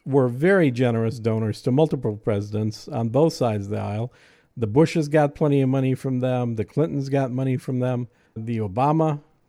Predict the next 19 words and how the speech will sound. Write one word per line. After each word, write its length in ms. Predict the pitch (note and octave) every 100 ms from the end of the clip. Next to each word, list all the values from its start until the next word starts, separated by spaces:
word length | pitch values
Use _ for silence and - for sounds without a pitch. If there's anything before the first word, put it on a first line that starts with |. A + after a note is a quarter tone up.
| _
camp 360 | - D3 D3+ -
got 240 | D3 A#2+
money 240 | C3+ C#3
from 240 | C3+ C#3 C3
them. 300 | C3 B2+ C3
These 260 | B2 D#3+ D#3
are 100 | D3
all 140 | B2+
stories 560 | - - C3+ C3 B2 B2
that 180 | A#2 A2
we've 220 | A2+ -
heard 320 | B2 A#2 A#2+
and 320 | A#2 G#2 A2
were 100 | A2
talked 300 | A2 A2+ A2
about 220 | A2 A2
on 80 | G#2+
No 140 | G#2 G#2+
Agenda. 480 | G2+ D#3 G3+ B2+